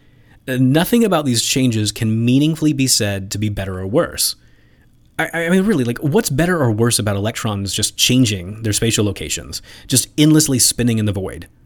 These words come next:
I mean, nothing's better or worse about any of that.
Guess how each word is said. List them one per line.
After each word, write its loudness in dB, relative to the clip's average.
I -4
mean, 4
nothing's 0
better 0
or 0
worse -4
about -6
any 0
of -8
that. -14